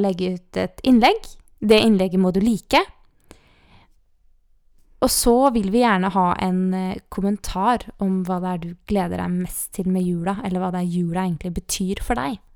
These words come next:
Og så er det da en heldig vinner da, av denne boka. Så det du må gjøre er følge oss på Instagram,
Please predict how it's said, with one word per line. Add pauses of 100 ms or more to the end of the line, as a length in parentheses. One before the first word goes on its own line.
(120)
Og
så
er
det
da (360)
en
heldig
vinner
da, (640)
av
denne
boka. (320)
Så
det
du
må
gjøre
er (880)
følge
oss
på
Instagram,